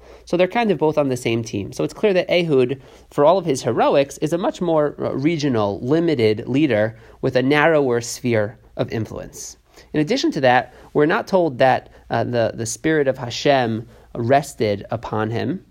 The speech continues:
uh, and we're not told Vayishpot et Yisrael. And the Malbim notes this and, and says that it's because he, he doesn't have the same religious impact that Otniel had. His, his impact is really, uh,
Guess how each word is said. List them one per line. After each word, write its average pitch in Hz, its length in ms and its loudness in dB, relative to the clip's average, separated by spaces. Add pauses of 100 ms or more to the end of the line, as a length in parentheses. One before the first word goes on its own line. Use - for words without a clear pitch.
(340)
uh, 127 60 -4
and 143 160 -2
we're 156 60 0
not 190 220 -2
told 170 280 0
Vayishpot 135 540 0
et 110 100 -8
Yisrael. 110 680 -2 (160)
And 170 100 -6
the 170 60 -2
Malbim 180 560 -2
notes 175 380 0
this 139 280 0
and, 139 260 -2
and 160 140 -4
says 269 260 2
that 143 100 4
it's 139 100 -6
because 147 280 0
he, 147 120 -4
he 151 140 -2
doesn't 175 220 2
have 156 180 0
the 135 80 -6
same 131 280 0
religious 120 360 -4
impact 110 680 -4 (300)
that 123 120 4
Otniel 113 420 0
had. - 280 -12 (540)
His, 135 300 0
his 147 160 0
impact 170 380 0
is 131 120 -4
really, 135 560 -2
uh, 120 160 -2